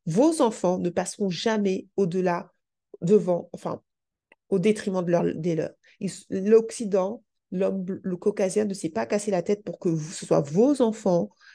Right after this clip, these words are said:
et les enfants des autres, hein, là, je parle pas que des Noirs, se, euh, gagnent au détriment. Alors, pourquoi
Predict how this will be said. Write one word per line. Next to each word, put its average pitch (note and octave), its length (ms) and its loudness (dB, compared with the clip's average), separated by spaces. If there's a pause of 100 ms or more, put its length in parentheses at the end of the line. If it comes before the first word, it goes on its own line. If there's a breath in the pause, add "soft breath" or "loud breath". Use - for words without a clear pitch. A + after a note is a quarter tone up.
et D4 120 4
les G#3+ 180 6
enfants G#3+ 220 4
des F3 220 0
autres, B3+ 180 -2
hein, F3+ 80 -2
là, E3+ 100 2
je F3 80 -6
parle - 140 -6
pas F#3+ 120 -2
que - 120 -4
des D#3+ 120 2
Noirs, G3 340 0 (240)
se, - 220 -6 (680)
euh, - 240 4 (1300)
gagnent G3 280 6
au F3 40 4
détriment. D#3+ 440 2 (440 loud breath)
Alors, G3+ 200 2
pourquoi C4+ 400 4